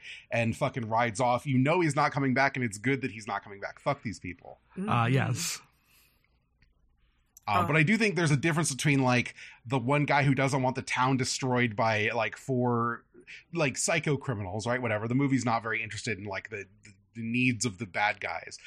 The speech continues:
Speaker 1: Um, versus Dirty Harry, which is literally about, like, a cop dispensing, like,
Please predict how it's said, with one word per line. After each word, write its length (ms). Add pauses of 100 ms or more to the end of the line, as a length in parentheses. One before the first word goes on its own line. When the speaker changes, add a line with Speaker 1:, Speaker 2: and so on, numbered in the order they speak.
(280)
Speaker 1:
Um, 400 (260)
versus 400
Dirty 240
Harry, 220
which 160
is 160
literally 380
about, 280
like, 140
a 100
cop 320
dispensing, 680
like, 420